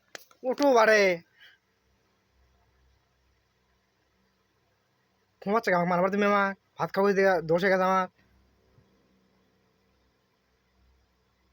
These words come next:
না, পরীক্ষা দিতে পারবো আমি। লা, লা, লা, ওঠো, ফস করে, ফস করে ওঠো। লা, ওঠো।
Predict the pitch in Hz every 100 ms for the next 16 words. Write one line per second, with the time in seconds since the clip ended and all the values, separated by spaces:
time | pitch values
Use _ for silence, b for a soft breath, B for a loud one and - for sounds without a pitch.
0 | _ _ _ _ - 170 180 214 196 180
1 | 170 165 185 202 208 196 190 202 185 170
2 | - - 180 156 _ _ _ _ _ _
3 | _ _ _ _ _ _ _ _ _ _
4 | _ - _ _ _ _ _ _ _ -
5 | 156 175 170 208